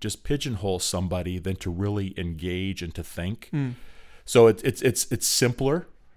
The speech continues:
Speaker 1: to be able to just label everybody, say they fit here, they fit red, or they fit blue, or f-, fit progressive, fit conservative, than to actually talk to that person, understand where they're coming from.
Speaker 2: Mm, mm-hmm.
Speaker 1: And so there's,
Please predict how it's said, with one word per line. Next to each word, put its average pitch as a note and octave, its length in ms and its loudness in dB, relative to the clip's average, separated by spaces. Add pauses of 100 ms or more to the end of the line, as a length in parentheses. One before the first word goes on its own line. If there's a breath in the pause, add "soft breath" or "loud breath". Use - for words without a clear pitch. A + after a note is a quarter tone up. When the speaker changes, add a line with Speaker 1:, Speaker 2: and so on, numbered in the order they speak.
(160)
Speaker 1:
to A#2 100 4
be G#2+ 160 8
able A2 140 8
to G#2 160 -2
just F#2+ 220 -2
label G2 360 2
everybody, G2+ 600 -2 (140)
say G#2+ 180 0
they F#2 140 -2
fit G2+ 240 -2
here, G2 260 2
they F2 120 0
fit - 220 -4
red, F2+ 200 0
or F#2 80 0
they F2 100 -4
fit E2 240 -6
blue, F2+ 300 -2
or D#2 140 -4
f-, - 200 -12 (100)
fit - 240 -4
progressive, F2+ 640 -2
fit - 240 -8
conservative, F2+ 680 -4 (1000 soft breath)
than G2+ 100 4
to G2+ 100 0
actually G2+ 300 2
talk G2+ 280 2
to - 40 -6
that F#2 160 0
person, F#2 320 0
understand F2+ 380 -2
where E2+ 100 -4
they're E2 80 -6
coming E2+ 320 -4
from. C#3 400 -2
Speaker 2:
Mm, D3 60 -10
mm-hmm. C#3 260 -2 (600 soft breath)
Speaker 1:
And B2+ 180 4
so B2 320 6 (180 loud breath)
there's, A#2 180 4